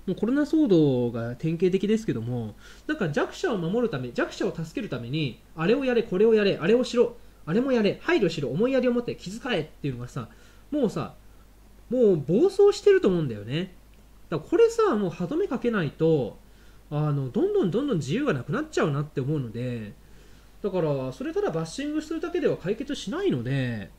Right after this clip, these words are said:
って思うんですよ。うん。どうでしょうかね、視聴者の皆さん、どう思いますかね。うん。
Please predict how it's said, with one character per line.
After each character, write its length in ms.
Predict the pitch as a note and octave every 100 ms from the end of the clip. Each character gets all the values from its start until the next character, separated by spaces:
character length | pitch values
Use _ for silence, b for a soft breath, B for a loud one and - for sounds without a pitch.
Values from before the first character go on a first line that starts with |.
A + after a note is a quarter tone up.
| - - - -
っ 40 |
て 100 | F3
思 180 | D3+ A#3+
う 80 | G#3+
ん 200 | C3 A2
で 80 | A2+
す 180 | -
よ。 120 | G#2 G2 G#2+ A#2 -
う 40 | A#2+
ん。 280 | A2 G#2 F#2 F2+ - - - - - - - - - - - - - - - - - - - - - B B B B B B - - - - -
ど 80 | B3+
う 40 |
で 60 | D3+
し 40 |
ょ 40 |
う 20 | C3+
か 60 | D3+
ね、 180 | E3+
視 80 | D3
聴 80 | A3
者 120 | G3+
の 60 | D3
皆 160 | C#3+
さ 140 | C#3+ B2+
ん、 120 | A#2
ど 100 | F3
う 20 |
思 100 | F#3
い 40 | A#2+
ま 100 | A#2
す 80 |
か 80 | -
ね。 260 | G#2+ B2+ G#2+ A#2+ - -
う 40 |
ん。 200 | B2+ A2